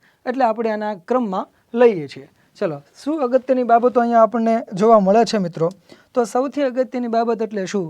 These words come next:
તો કે એ નંદ વંશનો છેલ્લો રાજા છે, એટલા માટે આપણે એને થોડીક અગત્યતા <clears throat> આપીએ છીએ. છેલ્લો રાજા છે, છેલ્લો રાજા છે તો કોનો પુત્ર છે? તો કે મહાપદ્મનંદનો.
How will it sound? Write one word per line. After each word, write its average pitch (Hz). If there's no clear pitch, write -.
તો 254
કે 262
એ 262
નંદ 233
વંશનો 226
છેલ્લો 269
રાજા 170
છે, 139
એટલા 277
માટે 254
આપણે 226
એને 220
થોડીક 214
અગત્યતા 220
<clears throat> 202
આપીએ 180
છીએ. 131
છેલ્લો 233
રાજા 170
છે, 143
છેલ્લો 262
રાજા 262
છે 254
તો 240
કોનો 214
પુત્ર 240
છે? 214
તો 254
કે 240
મહાપદ્મનંદનો. 202